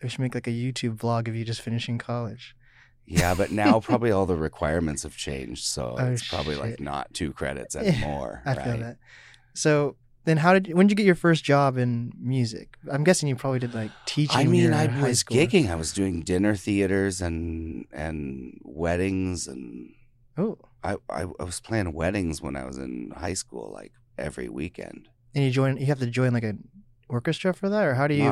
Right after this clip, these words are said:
Speaker 1: even
Speaker 2: really. We were, my family would do, get booked and we would play, like, string quartet.
Speaker 1: Oh, with your family?
Speaker 2: Yeah,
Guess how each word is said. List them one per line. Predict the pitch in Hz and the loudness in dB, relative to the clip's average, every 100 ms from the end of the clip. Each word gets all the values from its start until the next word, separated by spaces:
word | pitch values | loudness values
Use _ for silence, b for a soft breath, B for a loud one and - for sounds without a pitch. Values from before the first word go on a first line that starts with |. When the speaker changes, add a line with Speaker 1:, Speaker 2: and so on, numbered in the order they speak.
| 127 | 4
Speaker 1:
even | |
Speaker 2:
really. | 117 107 92 | 2 2 0
We | 82 | 0
were, | 80 85 78 - 65 69 - | -2 -2 -4 -8 -14 -16 -10
my | 82 71 | -4 -4
family | - 90 90 82 64 | -4 -4 -4 -4 -6
would | 62 62 _ - - - _ - _ - | -8 -10 _ -20 -20 -20 _ -20 _ -8
do, | 76 55 - - | -6 -6 -12 -8
get | 73 - | -6 -4
booked | 82 82 - 69 | -4 -4 -6 -12
and | |
we | 60 64 | -10 -10
would | 64 | -12
play, | - 65 64 60 - | -10 -10 -10 -16 -14
like, | 65 - | -14 -12
string | - 78 | -6 -6
quartet. | 69 69 69 64 58 - _ _ - | -6 -10 -8 -8 -8 -12 _ _ 0
Speaker 1:
Oh, | 175 | 4
with | 185 170 | 4 6
your | 143 | 2
family? | - 143 156 175 120 120 - | 4 4 4 2 0 -6 -2
Speaker 2:
Yeah, | 92 80 64 | 0 2 0